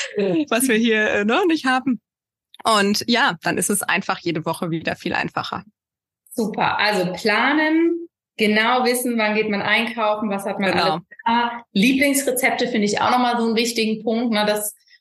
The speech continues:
Speaker 1: wirklich was einem gut schmeckt. Ich finde, wenn man eh schon busy ist bis oben hin, muss man vielleicht nicht jeden Tag neu experimentieren.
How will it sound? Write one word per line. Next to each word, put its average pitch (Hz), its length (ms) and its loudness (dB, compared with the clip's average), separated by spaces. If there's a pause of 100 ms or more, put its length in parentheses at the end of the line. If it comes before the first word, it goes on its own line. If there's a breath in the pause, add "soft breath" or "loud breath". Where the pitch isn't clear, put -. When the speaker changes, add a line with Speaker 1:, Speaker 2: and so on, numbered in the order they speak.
Speaker 1:
wirklich 208 300 0
was 208 140 0
einem 202 240 2
gut 202 140 -2
schmeckt. 220 380 -2
Ich - 140 -4
finde, 214 480 2
wenn 196 120 0
man 202 340 -2
eh 226 140 0
schon 226 220 0
busy 220 220 0
ist 208 200 0
bis 214 120 -4
oben 196 180 0
hin, 220 160 2
muss 214 160 -2
man 220 180 -2
vielleicht 196 300 0
nicht 233 200 0
jeden 226 360 2
Tag 220 320 0
neu 196 220 0
experimentieren. 233 1300 0